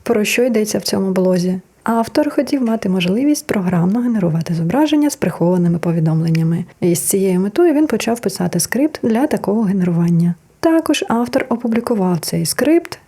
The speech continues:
який він виконував для створення багатьох цих зображень, на гітхабі. Отже, що ми маємо?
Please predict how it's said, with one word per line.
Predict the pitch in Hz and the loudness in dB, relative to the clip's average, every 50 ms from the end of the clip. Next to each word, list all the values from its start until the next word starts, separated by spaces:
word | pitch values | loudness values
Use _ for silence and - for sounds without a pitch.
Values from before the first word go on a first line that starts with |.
| _ _ | _ _
який | - 294 285 277 285 - 269 254 240 240 | 0 0 0 0 0 0 0 0 0 0
він | 240 247 240 233 | 0 0 0 0
виконував | 233 240 247 - 247 233 226 220 220 226 208 - - - - | 0 0 0 0 0 0 0 0 0 -2 -2 -4 -10 -8 -4
для | 247 240 233 226 | -2 0 0 0
створення | - - 233 226 214 214 208 208 | 0 0 -2 0 0 0 0 0
багатьох | 208 214 202 208 214 - 214 202 - - | 0 0 0 0 -2 -2 -2 -4 -4 -4
цих | - 214 196 | -4 -2 -2
зображень, | 190 220 202 208 208 202 208 180 208 208 208 - - | 0 0 0 0 0 0 0 0 -2 -2 -2 -2 -2
на | 277 277 277 285 294 311 339 330 | 0 0 2 2 2 4 4 2
гітхабі. | 285 233 254 254 - - - 190 180 180 175 180 180 185 190 - _ _ _ _ _ - - _ | 2 2 0 -2 -4 -4 -2 0 0 0 0 0 -2 -4 -8 -10 _ _ _ _ _ -20 -14 _
Отже, | - 233 226 220 196 202 202 | -4 -2 -2 -2 0 -2 -2
що | 175 - - 202 | -2 -2 -2 -2
ми | 190 185 185 | 0 0 2
маємо? | 180 175 180 180 180 180 180 185 196 220 285 | 2 2 2 2 0 0 0 0 -2 -2 -4